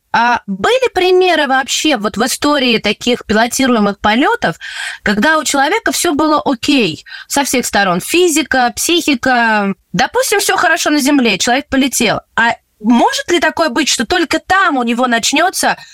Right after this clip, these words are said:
паническая атака, приступ клаустрофобии? Или все это можно протестить на Земле? И это стопроцентную гарантию даст, что там, на орбите, ничего такого не случится?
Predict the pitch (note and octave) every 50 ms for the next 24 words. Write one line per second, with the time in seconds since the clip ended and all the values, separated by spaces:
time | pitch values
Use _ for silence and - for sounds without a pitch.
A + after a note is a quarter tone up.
0 | - - _ - A#3+ D4 F#4 A4 G#4 - G#4 - - G4+ G4 F#4+ F#4+ - D4 C4
1 | B3+ B3 A#3+ A#3+ - A#3+ A3+ A3+ A3+ - - - - - - - - B3+ D4 F#4+
2 | - A#4+ - - F#4+ F#4+ G4 E4+ - G4 F#4+ F#4+ - - - C4 C#4 C4+ C4 G3+
3 | A3 B3 A#3 A3+ A3+ G#3+ - - - - - - - D4+ F4+ F#4+ G4+ - - A4+
4 | A#4 A4 G#4+ F4+ F4 G4 F#4 C#4+ E4+ C4 D#4+ C#4+ D#4 - F4+ F4+ - F4 - -
5 | D4 C#4+ C#4+ A3+ D4 D#4+ D#4+ F4 F4+ D#4+ A#3+ F3+ D3 - _ _ _ _ - A#3
6 | C4+ D4 D4 D4+ D4+ D4 C#4 - - _ - - - - - A4 G#4+ F#4+ E4+ C#4+
7 | - D#4+ D4 - C4 B3 G#3 B3 A#3+ A#3 A3 A3 - A3+ G#3+ A3 G#3 G3 F#3+ -
8 | - - A#3+ A3+ G#3 - F4 F4 - A4 A#4+ - _ _ _ _ - A3+ B3 A#3+
9 | A#3+ A#3+ A3 G#3 - G4+ G#4 - C#4+ C#4 C4+ A3 - C4 B3 B3 C#4+ C#4 - C#4
10 | C4+ C4 C#4 C4+ - D4 D4 - - D#4+ C4 G#3+ - - E3 C3